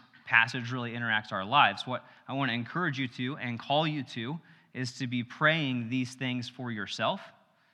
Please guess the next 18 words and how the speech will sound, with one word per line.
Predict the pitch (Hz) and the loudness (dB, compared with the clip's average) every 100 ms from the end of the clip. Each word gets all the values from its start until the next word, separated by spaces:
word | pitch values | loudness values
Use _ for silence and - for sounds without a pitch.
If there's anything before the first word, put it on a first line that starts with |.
| _ _ _ - | _ _ _ -8
to | 131 | -4
be | 127 117 | -2 -2
praying | 123 - 143 151 135 | -4 0 2 2 2
these | 131 127 | 0 -2
things | 131 131 120 - | -2 -4 -4 -6
for | - 135 127 120 107 | -8 -6 -4 -4 -6
your | 127 117 110 | -8 -6 -6
family | - 113 127 147 180 | -6 -4 -4 -4 -6
and | 104 95 | -8 -10
friends, | - 117 139 185 - - _ _ | -6 -4 -2 -4 -8 -16 _ _
to | - | -8
be | 123 120 | -6 -4
praying | - 143 147 139 | -2 0 0 -2
these | 139 | -4
things | - 143 139 120 | -4 -4 -4 -6
for | - 151 | -8 -6
your | 143 139 135 | -4 -4 -6
church, | - 160 185 - - | -8 -10 -10 -14 -20